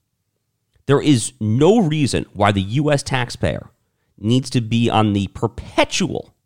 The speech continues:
perpetual hook. Hundreds of billions of dollars, potentially. Already over a hundred, obviously. There's no reason why the U S taxpayer needs to be on the perpetual, undying hook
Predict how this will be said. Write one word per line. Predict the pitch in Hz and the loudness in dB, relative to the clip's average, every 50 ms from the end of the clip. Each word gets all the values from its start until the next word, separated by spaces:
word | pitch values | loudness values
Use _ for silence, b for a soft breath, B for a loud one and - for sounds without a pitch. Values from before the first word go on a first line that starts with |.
| _ | _
perpetual | - - 175 165 - - - 262 - - - - 208 185 175 170 160 | -4 -4 -4 -2 -4 -4 -2 -4 -4 -4 -4 -4 -2 -2 -2 -4 -4
hook. | - 151 123 104 - - - _ _ _ _ _ _ _ _ _ _ _ _ _ _ _ _ _ _ _ _ _ | -2 -2 -2 -2 -4 -10 -20 _ _ _ _ _ _ _ _ _ _ _ _ _ _ _ _ _ _ _ _ _
Hundreds | - - 262 269 247 233 180 | -2 0 0 2 2 2 0
of | 165 147 | 0 0
billions | 160 175 180 175 156 135 | 0 0 0 0 0 -2
of | 123 110 | 0 0
dollars, | 127 110 92 62 - - - - - | 2 2 2 0 -4 -6 -10 -12 -14
potentially. | - - - 107 80 80 - 78 78 73 65 - _ _ _ _ _ _ _ _ _ _ _ _ _ _ _ - | -10 -6 -4 -4 -4 -4 -6 -8 -10 -10 -10 -12 _ _ _ _ _ _ _ _ _ _ _ _ _ _ _ -2
Already | 170 214 202 190 147 127 | 0 2 4 4 4 4
over | 127 120 101 95 | 4 2 2 0
a | 92 | -2
hundred, | - - - - - | -2 -4 -6 -8 -8
obviously. | - - - - - - - - - - _ _ _ _ _ _ _ _ _ _ _ _ _ _ _ _ _ _ _ _ _ _ _ _ _ _ | -8 -10 -10 -14 -20 -20 -20 -20 -20 -20 _ _ _ _ _ _ _ _ _ _ _ _ _ _ _ _ _ _ _ _ _ _ _ _ _ _
There's | - 135 123 117 | 2 2 4 4
no | 143 226 262 | 6 6 6
reason | 262 240 226 180 180 | 6 6 4 4 4
why | 160 147 143 | 4 4 4
the | 143 131 | 2 2
U | 123 139 156 | 2 2 2
S | 147 | 2
taxpayer | - 151 120 127 131 - 120 104 | 2 0 0 0 0 0 0 2
needs | 113 120 - | 2 0 -2
to | - 113 | -2 -2
be | 117 | -2
on | 117 110 | 0 0
the | 104 101 | 0 -2
perpetual, | - - - 113 - - - - 226 226 - - 208 202 196 196 B B B B B B B B B _ _ | -2 -2 -4 -2 -2 -6 -6 -4 -4 -4 -2 -2 -2 0 0 0 B B B B B B B B B _ _
undying | - 160 208 185 131 165 143 151 156 147 123 101 110 | 0 0 2 2 2 2 4 4 2 2 2 2 4
hook | 117 101 - - - - | 2 2 2 0 -6 -20